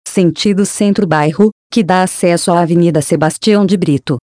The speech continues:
Interdição da Avenida Sebastião de Brito, entre as ruas Álvaro Martins e Ministro Orozimbo Nonato, sentido centro-bairro. Desvio: os veículos vindos da Avenida Cristiano Machado,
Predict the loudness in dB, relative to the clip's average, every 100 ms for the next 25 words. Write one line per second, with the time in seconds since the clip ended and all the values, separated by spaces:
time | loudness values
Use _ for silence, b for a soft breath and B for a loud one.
0 | _ 0 0 0 -2 -2 -2 0 2 0
1 | 2 2 0 0 0 -2 -2 0 2 2
2 | 0 0 -2 0 -2 -4 -2 0 2 -2
3 | -2 0 2 2 2 0 2 2 2 0
4 | -2 0 2 2 2 2 2 0 0 0
5 | 2 2 2 2 2 0 2 0 0 -4
6 | -8 -10 -12 -2 0 0 -2 0 -2 -2
7 | -2 0 0 2 2 0 -4 -6 _ _
8 | -2 0 0 0 2 2 -2 _ -4 0
9 | 2 0 0 0 0 2 2 0 0 0
10 | 2 2 2 0 -2 -4 -2 0 0 0
11 | 0 -2 -2 -2 -2 -4